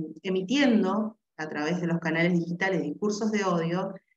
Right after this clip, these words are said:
es alguien que no quiere dialogar con vos, es alguien que no quiere compartir su opinión con vos. Lo que quiere hacer es amedrentar,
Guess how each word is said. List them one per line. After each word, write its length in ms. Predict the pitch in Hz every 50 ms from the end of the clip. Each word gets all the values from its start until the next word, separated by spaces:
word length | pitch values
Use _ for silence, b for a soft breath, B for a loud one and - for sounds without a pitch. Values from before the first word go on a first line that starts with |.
| _ _ -
es 140 | 277 285 302
alguien 300 | 302 302 302 302 302 254
que 120 | - 240 233
no 180 | 254 269 247
quiere 680 | - - - 330 330 311 220 208 180 170 165 165 - -
dialogar 640 | 185 180 180 170 165 170 170 165 160 151 160 160 -
con 240 | 156 156 156 151 147
vos, 400 | 147 139 139 - - - - _
es 160 | 190 190 -
alguien 320 | 220 226 233 247 247 226 233
que 100 | 196 180
no 140 | 170 165
quiere 380 | 165 175 233 247 233 233 196 -
compartir 760 | 170 170 165 170 170 165 165 165 160 - 202 202 196 185 180
su 200 | - - 185 175
opinión 580 | 165 160 170 165 160 160 160 160 160 160 156
con 220 | 151 151 151 147 139
vos. 280 | 135 127 - - - _ _ _ _ _ _ _ _ _ _
Lo 160 | - 170 165
que 160 | 165 180 175
quiere 300 | 180 - 247 262 277 311
hacer 420 | 320 311 302 277 262 269 - - - 208
es 200 | 190 190 - 185
amedrentar, 880 | 165 165 170 156 160 175 185 214 226 233 226 - 320 311 294 285 294